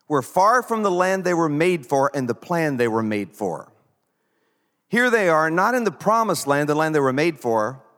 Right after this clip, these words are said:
They've been conquered, and they're in exile. They're in captivity, but they're in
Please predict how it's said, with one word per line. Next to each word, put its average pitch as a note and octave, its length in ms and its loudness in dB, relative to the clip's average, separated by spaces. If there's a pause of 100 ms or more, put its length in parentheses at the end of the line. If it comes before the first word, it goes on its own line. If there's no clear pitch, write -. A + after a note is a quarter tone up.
(880)
They've D3+ 140 0
been C3+ 140 -2
conquered, C3 600 -4 (600)
and C3+ 140 -2
they're B2+ 100 2
in A#2+ 80 0
exile. G#2 680 -4 (280)
They're C3 100 2
in B2 80 0
captivity, A2+ 880 -2 (880)
but A#2+ 160 -4
they're D3 220 2
in C#3 340 0